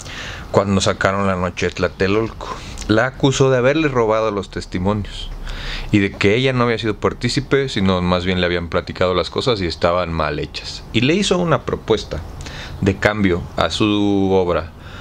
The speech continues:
eh, más o menos como de unos quinientos, eh, comentarios, ¿no? Eh, la cual la señora Poniatowska, pues, negó, le valió madre, siguieron con sus vidas. Luis González demanda,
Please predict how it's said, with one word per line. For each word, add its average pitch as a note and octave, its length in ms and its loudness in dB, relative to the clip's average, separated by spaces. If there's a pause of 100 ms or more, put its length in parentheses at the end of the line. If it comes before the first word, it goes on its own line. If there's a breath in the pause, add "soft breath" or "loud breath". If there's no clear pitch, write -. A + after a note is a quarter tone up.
(340 loud breath)
eh, F2 460 2 (760 loud breath)
más D#2 240 0
o E2+ 60 2
menos C#2+ 320 -2
como - 260 0
de - 120 0
unos G1+ 340 -4
quinientos, - 1200 -4 (1120 loud breath)
eh, D#2 480 2
comentarios, D#2 960 0 (120)
¿no? G2 140 0 (580)
Eh, E2+ 560 2 (800 loud breath)
la F#2 120 4
cual G#2 180 4
la G#2 80 2
señora G2+ 240 2
Poniatowska, G2 560 2
pues, F#2 160 -4
negó, A2 400 2 (160)
le F#2 80 2
valió F2+ 200 2
madre, A2+ 480 0
siguieron F#2 340 0
con F#2+ 120 0
sus F#2 160 -2
vidas. A#2+ 540 0
Luis F#2+ 260 2
González F#2+ 520 2
demanda, G2 640 0